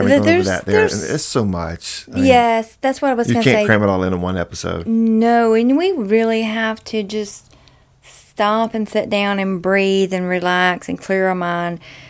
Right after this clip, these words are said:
Speaker 2: to realize that we are more than just this physical.
Speaker 1: Right.
Speaker 2: We really are.
Speaker 1: Correct.
Speaker 2: And that is what lives on and goes back to source and connects with everything else and
Speaker 1: And it, it's
Speaker 2: becomes
Speaker 1: so
Speaker 2: that one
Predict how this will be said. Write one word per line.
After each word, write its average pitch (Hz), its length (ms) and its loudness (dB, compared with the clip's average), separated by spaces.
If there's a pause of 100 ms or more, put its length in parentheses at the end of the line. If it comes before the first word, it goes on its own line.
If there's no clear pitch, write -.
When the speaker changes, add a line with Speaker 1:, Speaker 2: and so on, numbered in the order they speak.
(140)
Speaker 2:
to 214 160 0
realize 214 400 2
that 220 160 0
we 240 180 4
are 180 360 2
more 165 280 -2
than 165 200 -6
just 165 240 -6
this 170 180 -10
physical. - 500 -10 (680)
Speaker 1:
Right. - 100 -4
Speaker 2:
We 196 160 4
really 180 400 2
are. 160 540 -6 (320)
Speaker 1:
Correct. 208 300 0
Speaker 2:
And 180 80 0
that 214 260 6
is 208 160 -2
what 196 360 -2 (140)
lives 190 380 0
on 180 420 -2 (640)
and 180 320 -6 (460)
goes 190 160 -2
back 180 260 -2
to 180 120 -8
source 180 640 -4
and 180 340 -6 (680)
connects 233 420 -2
with 247 100 0
everything 247 440 2
else - 520 -4 (600)
and 214 100 2
Speaker 1:
And - 20 6
it, 233 100 4
it's - 80 -6
Speaker 2:
becomes 226 280 4
Speaker 1:
so - 60 4
Speaker 2:
that 214 120 4
one - 80 0